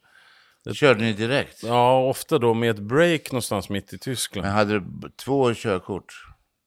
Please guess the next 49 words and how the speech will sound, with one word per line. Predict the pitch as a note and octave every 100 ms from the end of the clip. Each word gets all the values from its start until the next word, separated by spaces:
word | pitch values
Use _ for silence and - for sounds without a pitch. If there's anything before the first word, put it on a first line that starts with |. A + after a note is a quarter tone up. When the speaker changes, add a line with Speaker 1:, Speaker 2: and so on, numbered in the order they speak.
| _ _ _ _
Speaker 2:
B-, | E2+
borde | D#2+ G2 F#2+
mamma | G2 G2
och |
Speaker 1:
Nej, | G#2 G#2+ A2+
Speaker 2:
pappa? | G#2+ E2+ _
Speaker 1:
nej, | G#2
det | A2
var | A2
bara | G#2+
farsan | F#2+ G#2 F#2+ G#2
som | F#2 F#2+
körde. | -
Speaker 2:
Han | A2
körde | A2 C3+ F#2+
hela | G2+ E2+
vägen. | E2 F2 - -
Speaker 1:
Han | A2
Speaker 2:
Åh, | F#2+ - - G#2+ F2
Speaker 1:
och | A#2
sen | - A#2+
så | F#2
Speaker 2:
jävlar. | B2+
Speaker 1:
sa | B2+
han, | A2+ - - B2+
"Ja, | C3 - -
nu | C3+
ska | - C3
vi | B2+ B2 B2
sova | - C3+ B2+ A#2+
lite | A#2+ A#2 G#2+ A2+
här | G2+
på | F#2+ G#2
parkeringsplats." | F2 A2 - A2 G2 - - G#2 - - - - - - _
Så | - A2+
vi | A#2+
åkte | G2+ F#2+
Speaker 2:
Aha. | C3
Speaker 1:
in, | C3+ C3+ B2+
var | A#2+ B2
inte, | A2 A2+
vi, | A2 G#2+ A2+ G#2+
vi, | A2 A#2 A2+ -
de | A#2
skulle | G#2+ - G#2+
spara | - A2 G#2
in | G2+
på | - G2 F2
hotellpengar. | G2+ - G2+ F#2+ G2+ F#2 F#2+